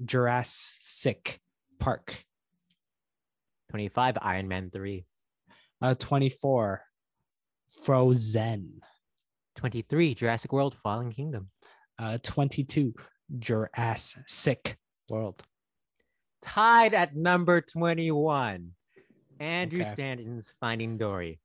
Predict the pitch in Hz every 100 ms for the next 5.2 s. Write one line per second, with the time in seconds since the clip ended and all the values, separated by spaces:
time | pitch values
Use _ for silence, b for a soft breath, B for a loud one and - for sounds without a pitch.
0 | _ _ _ _ _ _ _ _ - 139
1 | 139 127 135 123 113 85 - - _ _
2 | _ - 139 131 135 135 131 127 - -
3 | 117 113 110 107 101 113 92 87 - _
4 | _ - 113 131 131 127 120 - 120 113
5 | 104